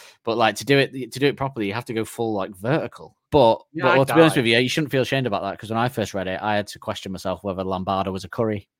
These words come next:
Speaker 1: <laughs> So, <laughs> I wouldn't feel too
Speaker 2: Has
Speaker 1: bad
Speaker 2: Posh
Speaker 1: about it.
Speaker 2: Spice ruled out again?
Speaker 1: <laughs> But then, and then last lyrics here, "Shake it, shake it, shake it, haka. Shake it, shake it, shake it, haka. Arriba, aha."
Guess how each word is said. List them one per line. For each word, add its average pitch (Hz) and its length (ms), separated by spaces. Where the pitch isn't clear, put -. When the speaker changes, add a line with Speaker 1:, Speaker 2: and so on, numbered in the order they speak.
Speaker 1:
<laughs> - 360
So, 151 460
<laughs> - 120
I 170 1800
wouldn't 139 200
feel 123 140
too 127 180
Speaker 2:
Has 110 100
Speaker 1:
bad - 60
Speaker 2:
Posh 170 180
Speaker 1:
about - 20
it. 160 40
Speaker 2:
Spice - 40
ruled 170 260
out 185 200
again? 233 240
Speaker 1:
<laughs> 180 880
But 127 120
then, 135 220
and 123 220
then 117 180
last 135 320
lyrics 110 400
here, 98 340
"Shake - 380
it, - 140
shake - 300
it, 98 120
shake 98 300
it, 95 160
haka. 104 460
Shake - 260
it, 107 80
shake 104 180
it, 104 60
shake 92 240
it, 104 120
haka. 101 460
Arriba, 98 600
aha." 87 500